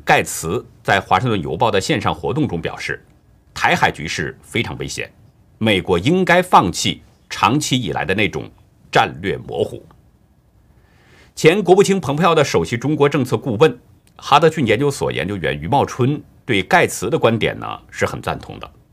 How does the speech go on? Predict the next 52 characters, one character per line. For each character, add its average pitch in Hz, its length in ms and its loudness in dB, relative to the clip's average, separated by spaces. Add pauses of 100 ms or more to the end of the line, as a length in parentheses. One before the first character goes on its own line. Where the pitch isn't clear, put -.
(380)
他 - 140 2
指 123 140 -4
出， - 200 -14 (580)
战 214 220 6
略 170 100 6
模 110 240 2
糊 139 140 0
是 135 140 -2
导 65 240 0
致 98 340 0
武 71 220 -10
装 101 240 0
冲 143 240 0
突 - 120 -6
的 87 60 -2
一 69 140 -8
个 80 100 -2
非 160 260 0
常 123 220 -6
重 135 220 0
要 87 140 0
的 - 100 -10
捷 - 240 -12
径。 156 200 -4 (1600)
余 151 80 -2
茂 214 160 8
春 190 240 2
在 180 180 4
接 156 160 2
受 156 260 6
《自 127 160 -2
由 156 140 4
亚 135 140 6
洲》 147 120 0
的 139 80 2
采 113 280 0
访 - 220 -4
中 - 180 -10 (500)
举 90 180 -2
了 127 120 6
两 78 200 0
个 - 80 -16
例 143 180 -2
子， - 120 -16 (520)
一 113 180 0
个 196 100 4
是 - 180 -2
一 180 140 -4
九 160 120 2
五 139 180 -2
零 65 200 -4
年 65 240 -2